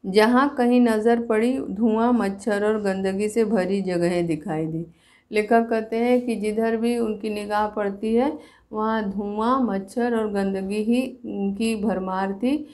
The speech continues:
सभी जगह धु-, धुआं, मच्छर और गंदगी ही गंदगी दिखाई दे रही थी। कहीं-कहीं तो सड़े हुए चमड़े की बदबू,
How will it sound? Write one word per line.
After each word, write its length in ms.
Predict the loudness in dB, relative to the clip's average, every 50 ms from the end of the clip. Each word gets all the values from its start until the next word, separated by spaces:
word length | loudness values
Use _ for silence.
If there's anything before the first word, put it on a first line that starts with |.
| -20 _ _ _ _ _ _
सभी 260 | -4 -2 0 2 2
जगह 340 | 2 0 0 0 0 -2 -2
धु-, 600 | -2 -2 -2 -2 -2 -2 -4 -4 -4 -6 -6 -4
धुआं, 360 | -4 -2 -2 -2 0 0 0
मच्छर 500 | 0 0 -2 -2 -4 -4 -4 -4 -2 -2
और 140 | -2 -2 -2
गंदगी 540 | 0 -2 -2 -2 0 -2 -4 -2 -2 -2 0
ही 140 | 0 0 0
गंदगी 480 | 0 -2 -2 0 0 0 -2 -2 -2
दिखाई 460 | -4 -4 -6 -6 -6 -4 -2 -2 0 0
दे 180 | 2 2 2
रही 220 | 2 2 0 -2 -2
थी। 240 | -6 -8 -10 -10 -14 _ _ _ _ _ _ _
कहीं-कहीं 540 | 2 2 4 4 2 0 0 0 0 0 0
तो 200 | 0 0 0 0
सड़े 360 | 0 0 0 0 2 4 4
हुए 260 | 4 4 4 2 2 2
चमड़े 460 | 0 -2 -2 -2 0 0 2 0 0
की 200 | 0 -2 -4 -4
बदबू, 520 | -2 -2 -2 -2 -2 -4 -4 -2 0 -2